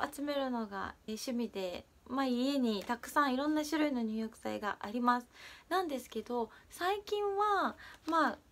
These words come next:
こういった、えー、ボディショップだったりとか、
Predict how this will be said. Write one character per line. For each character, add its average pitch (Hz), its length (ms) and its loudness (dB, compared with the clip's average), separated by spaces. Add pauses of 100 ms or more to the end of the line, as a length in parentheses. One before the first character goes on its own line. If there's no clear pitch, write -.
(280)
こ 339 160 0
う 339 80 2
い 330 100 -2
っ - 20 -4
た、 302 560 4 (400)
え 233 220 -2
ー、 220 40 -4
ボ 247 100 0
デ 269 100 2
ィ 269 60 0
シ 294 120 0
ョ - 20 2
ッ - 40 2
プ - 140 -4
だ 214 120 -2
っ 185 100 -6
た 196 100 -8
り 185 120 -8
と - 100 -16
か、 240 480 4